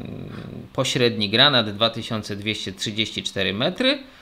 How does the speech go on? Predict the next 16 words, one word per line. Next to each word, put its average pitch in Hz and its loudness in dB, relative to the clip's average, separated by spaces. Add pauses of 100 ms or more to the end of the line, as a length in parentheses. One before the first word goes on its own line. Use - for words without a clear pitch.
(280)
Najdalej 214 4
jest 156 -2
skrajna 160 4
sieczkowa 180 0
przełączka, 170 0
bardzo 131 2
ciekawe 117 0
miejsce, 113 0
o - -4
którym 107 -4
sobie 104 0
jeszcze 104 2 (360)
będziemy 110 2
mówić. 160 0
No 427 0
i 214 0